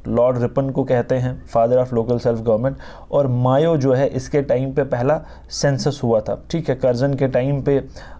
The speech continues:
आपका partition of Bengal हुआ था। ठीक है, इस तरह से चीज़ें आपने याद रखनी है, लेकिन ये बार बार revision करके आपको याद रहेगा। A Wavell's plan was announced in the year, ठीक है, नाइनटीन फ़ोर्टी फ़ाइव, नाइनटीन फ़ोर्टी टू, नाइनटीन फ़ोर्टी सिक्स या नाइनटीन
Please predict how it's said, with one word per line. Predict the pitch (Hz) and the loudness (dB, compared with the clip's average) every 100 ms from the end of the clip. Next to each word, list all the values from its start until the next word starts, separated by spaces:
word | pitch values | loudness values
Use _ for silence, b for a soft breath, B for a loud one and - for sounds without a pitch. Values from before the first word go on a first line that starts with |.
| - | -2
आपका | 120 - 127 | 0 2 0
partition | 120 113 123 - | 2 0 -2 -4
of | 135 | -4
Bengal | 113 123 123 123 135 | -2 -2 2 2 2
हुआ | 131 135 | 2 0
था। | 131 120 - - | 0 -6 -6 -4
ठीक | 175 139 | -2 -2
है, | 120 B B - | -4 B B -4
इस | 139 - | -2 0
तरह | 143 | 0
से | 151 | 0
चीज़ें | 147 135 131 | -2 0 2
आपने | 147 131 135 | 2 2 0
याद | 135 123 127 | 2 2 2
रखनी | 127 143 143 | -2 -2 0
है, | |
लेकिन | 151 143 151 | 0 0 0
ये | |
बार | 135 120 135 | 2 4 2
बार | 139 143 | 2 2
revision | 135 127 139 135 | 2 0 0 0
करके | 127 123 131 | 0 2 2
आपको | 120 - | 2 2
याद | 135 110 107 | 2 2 0
रहेगा। | 107 101 107 - B B B B - - | -4 -6 -8 -10 B B B B -4 -2
A | 160 | 2
Wavell's | 165 185 208 165 | 2 2 0 -2
plan | 175 170 143 156 160 - 151 | 0 2 4 2 -2 -2 2
was | 170 - | 2 0
announced | 151 147 156 156 - | 0 2 2 0 -4
in | 160 139 | -2 0
the | 156 151 | 0 0
year, | 120 107 113 - - | 2 2 -2 -14 -6
ठीक | 165 143 | -4 0
है, | 151 147 B B - | -2 -4 B B 0
नाइनटीन | 131 139 151 | 2 2 0
फ़ोर्टी | 147 135 | 2 0
फ़ाइव, | 131 135 147 | 2 2 2
नाइनटीन | 143 127 127 | 2 0 0
फ़ोर्टी | 131 131 127 | 0 0 0
टू, | 131 | 0
नाइनटीन | 147 120 117 127 | 2 2 0 0
फ़ोर्टी | 131 120 | 0 0
सिक्स | 127 127 | -2 0
या | 147 | 0
नाइनटीन | 113 110 135 165 | 2 0 0 -2